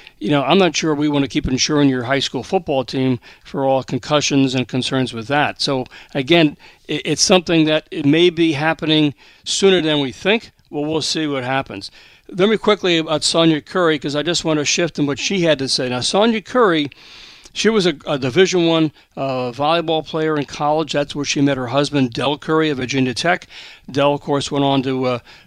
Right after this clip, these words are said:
a, a long career in the N B A and was obviously a great baseball player. Was drafted a couple of times, uh, as a baseball pitcher. But when they were raising their kids, and you know, obviously, who Steph Curry is and who Seth Curry is,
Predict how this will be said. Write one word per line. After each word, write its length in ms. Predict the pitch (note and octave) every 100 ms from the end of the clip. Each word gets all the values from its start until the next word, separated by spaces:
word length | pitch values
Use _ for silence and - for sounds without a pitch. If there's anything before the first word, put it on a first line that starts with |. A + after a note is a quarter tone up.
| -
a, 100 | A#2+ -
a 60 | C3+
long 300 | C3+ C#3+ C#3
career 280 | - C#3+ C#3
in 80 |
the 60 | C3+
N 120 | C3
B 160 | B2+ C3+
A 240 | E3 E3
and 160 | C#3+ C3
was 160 | B2+
obviously 480 | B2 A#2+ B2 B2+ B2
a 160 | A#2+ A2+
great 280 | A2 B2 G#2+
baseball 420 | C3+ D3+ D#3 D3
player. 240 | - D3
Was 140 | C3+ A2+
drafted 400 | C3+ B2+ B2+ A#2+
a 40 |
couple 320 | G2+ E3 -
of 60 | D#3
times, 460 | F3 D#3 D#3 D3+ - - - -
uh, 140 | C3
as 160 | B2+ A#2+
a 80 | A2+
baseball 420 | C#3 D#3+ D#3+ D3+
pitcher. 440 | - D#3 - D#3+ - - - - -
But 100 | D3+
when 120 | D3
they 60 | G3+
were 100 | G#3+
raising 280 | A3 G3+ G#3
their 100 | G3
kids, 500 | - A#3+ C#3+ A2+ C3
and 80 |
you 80 | C3+
know, 360 | D3 D#3 D3+ D3+
obviously, 420 | C3+ C#3 - C#3+
who 100 | B2+
Steph 360 | - E3 D3+ -
Curry 340 | D#3+ D3 C#3+
is 260 | C#3+ D3+ C#3
and 100 | B2+
who 120 | A#2
Seth 380 | - E3+ F3 -
Curry 340 | D3+ B2 A#2
is, 240 | A2+ C3